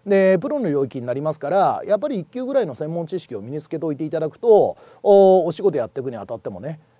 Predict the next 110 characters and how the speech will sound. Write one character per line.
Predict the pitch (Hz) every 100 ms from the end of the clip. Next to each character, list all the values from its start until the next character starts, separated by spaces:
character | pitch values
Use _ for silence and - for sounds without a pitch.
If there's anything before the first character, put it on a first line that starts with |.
| _
非 | 185
常 | 175 175
に | 160
広 | 170 160
範 | 156
な | 151
視 | 151
点 | 147
で | 143
物 | 147 147
事 | 117
を | 95
見 | 123
れ | 127
る |
よ | 95
う | 90
に |
な | 135
る | 117
だ | 104
ろ | 71
う | -
し、 | - _ _ _ _
ね、 | 135 98 _ _ -
え | 208 208 202 196 190 185 180 180 180 175 170 165 165 160
ー、 |
当 | 160 202
然 | 196 208
の | 190
こ |
と | 202
な | 180
が | 143
ら、 | 160 135 98
ベ | 170 247
ー |
ス | -
が | 240
ご | 226
理 | 233
解 | 185 120
い |
た | 120
だ | 113
い |
て | 110
い |
る | 104
と | 117
い |
う | 156
こ | 240
と | 220
は、 | 214 170 107
個 | 226
々 | 196
の | 135
企 | - 123
業 | 151 143
さ | 143 139 - _
ん、 | 143
な | 165
い | 151
し | -
は | 117
個 | 202
々 | 196 123
の |
業 | 98 139 143
種、 | 180 220 _ _ -
え | 165
ー、 |
こ | 190
う | 240
い |
っ |
た | 247
特 | 226
性 | - 214
に | 208
当 | 185
て | 233
は | 240
め |
な | 247
が | 120 101
ら、 | 113 104
臨 | 208
機 | 196
応 | 110
変 | 104
に |
対 | 98 135
応 | 139
す | 139
る | 131
こ |
と | 139
っ | 80
て |
や | 95
っ |
ぱ | 98
で | 101
き | 143
る | 90
で | 82
し |
ょ。 | -